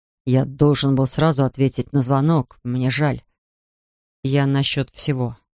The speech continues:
Простите". "Вы были вне доступа", покачала головой Лорна. "Вы не виноваты".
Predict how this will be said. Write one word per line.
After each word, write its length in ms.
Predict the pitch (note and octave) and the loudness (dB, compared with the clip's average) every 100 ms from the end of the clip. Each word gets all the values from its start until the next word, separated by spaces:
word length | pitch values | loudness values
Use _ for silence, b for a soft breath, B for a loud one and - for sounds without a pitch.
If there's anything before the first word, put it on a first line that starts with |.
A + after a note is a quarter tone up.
| _ | _
Простите". 580 | - C#3 - C3 - A2+ _ _ _ _ _ _ _ _ _ _ _ _ _ _ - | -2 -2 -2 -6 -6 -12 _ _ _ _ _ _ _ _ _ _ _ _ _ _ 0
"Вы 200 | F#3 F#3 | 2 4
были 280 | D#3 F3 E3+ | 4 2 4
вне 260 | F#3 F3 | 4 2
доступа", 560 | D#3 E3 - - - C#3 - _ _ | 2 0 0 -6 -8 -12 -16 _ _
покачала 500 | E3+ F3 D#3+ E3+ D3+ | -4 -2 2 2 2
головой 360 | C#3+ D3+ D3 D3+ | 2 2 2 2
Лорна. 400 | C#3 C3 C3+ C3 _ _ _ _ - | 0 -2 -6 -14 _ _ _ _ 0
"Вы 140 | F#3+ | 2
не 120 | E3+ | 4
виноваты". 540 | C#3+ D3 C#3 C3+ - | 4 2 0 -2 -4